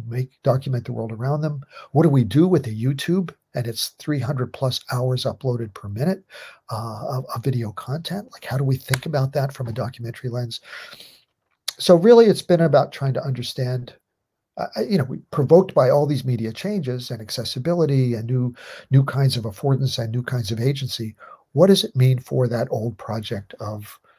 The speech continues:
trying to see the world a-, as the world, trying to represent the real in the world, and trying to get other folks to see it the way that you see it?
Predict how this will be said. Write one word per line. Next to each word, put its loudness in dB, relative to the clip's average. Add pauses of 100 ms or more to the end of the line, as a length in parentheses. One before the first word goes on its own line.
trying 0
to -2
see -2
the -2
world -6 (180)
a-, -10 (160)
as 4
the -8
world, -6 (120)
trying -2
to 0
represent -2
the -6
real 2
in -2
the -4
world, -10 (420)
and -6
trying 2
to 2
get 2
other 2
folks -2
to -10
see -4
it -6
the -4
way -2
that -6
you -2
see -4
it? -10